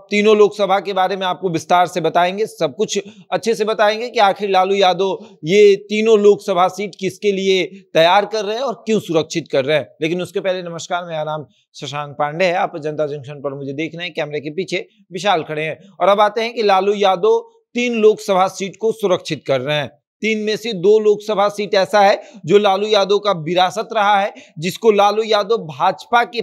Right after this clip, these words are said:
पंजों से निकालना चाहते हैं, और एक लोकसभा ऐसा भी है जहां पर भाजपा का कब्जा है, उसको भी भाजपा के पंजों से निकालना चाहते हैं। लेकिन उस, वो लोकसभा लालू यादव का विरासत नहीं है, लेकिन वहां पर यादवों का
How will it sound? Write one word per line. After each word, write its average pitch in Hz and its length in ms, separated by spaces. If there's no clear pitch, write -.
पंजों 196 380
से 214 180
निकालना 175 580
चाहते 214 400
हैं, 214 180
और 226 180
एक 233 240
लोकसभा 220 560
ऐसा 208 320
भी 233 160
है 247 160
जहां 208 260
पर 233 240
भाजपा 180 460
का 220 240
कब्जा 180 340
है, 214 180
उसको 254 380
भी 240 160
भाजपा 214 420
के 220 140
पंजों 214 380
से 208 160
निकालना 190 440
चाहते 180 320
हैं। 262 100
लेकिन 196 240
उस, 202 240
वो 185 280
लोकसभा 202 540
लालू 196 300
यादव 214 280
का 226 120
विरासत 175 560
नहीं 208 220
है, 214 120
लेकिन 202 340
वहां 202 260
पर 233 180
यादवों 185 460
का 233 120